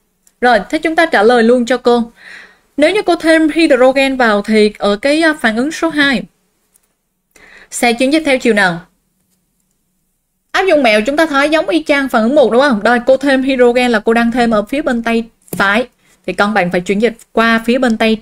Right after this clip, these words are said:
trái. Qua phía bên tay ta trái là từ phải qua trái là chiều nghịch. Được chưa? Rồi. Được chưa nào? Nếu tay trái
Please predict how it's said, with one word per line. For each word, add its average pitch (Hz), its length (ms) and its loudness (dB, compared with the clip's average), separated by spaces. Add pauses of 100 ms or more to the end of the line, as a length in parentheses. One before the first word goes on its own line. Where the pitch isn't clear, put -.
trái. 254 300 0 (440)
Qua 233 200 -2
phía 254 80 0
bên 269 120 0
tay 233 100 -2
ta 226 200 0
trái 233 280 0
là 302 60 -2
từ 185 200 -2
phải 196 260 -2
qua 226 160 -2
trái 220 440 -4
là 190 240 -6
chiều 180 180 -2
nghịch. 175 140 0 (500)
Được 190 120 -4
chưa? 214 340 -2 (760)
Rồi. 185 460 0 (2000)
Được 233 180 2
chưa 320 80 0
nào? 180 340 0 (3500)
Nếu 277 320 2
tay 285 200 0
trái 262 460 -2